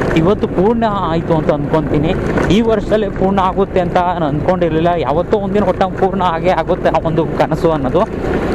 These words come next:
But ಆದರೆ ಎರಡ್ ಸಾವಿರದ ಇಪ್ಪತ್ತ್ಮೂರು the memorable days of the ನನ್ನ ಗೆಳೆಯನ ಜೊತೆ.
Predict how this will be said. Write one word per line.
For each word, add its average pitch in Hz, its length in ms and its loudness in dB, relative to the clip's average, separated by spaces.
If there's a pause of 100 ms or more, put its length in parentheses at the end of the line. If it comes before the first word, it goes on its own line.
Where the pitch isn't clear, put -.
(160)
But 160 200 2
ಆದರೆ 190 280 0 (680)
ಎರಡ್ 143 140 0
ಸಾವಿರದ 196 240 0
ಇಪ್ಪತ್ತ್ಮೂರು 190 1300 0 (640)
the 139 400 0
memorable 175 600 0 (540)
days 165 300 2
of 143 340 0
the - 640 -2
ನನ್ನ 139 180 2
ಗೆಳೆಯನ 147 380 0
ಜೊತೆ. 143 220 0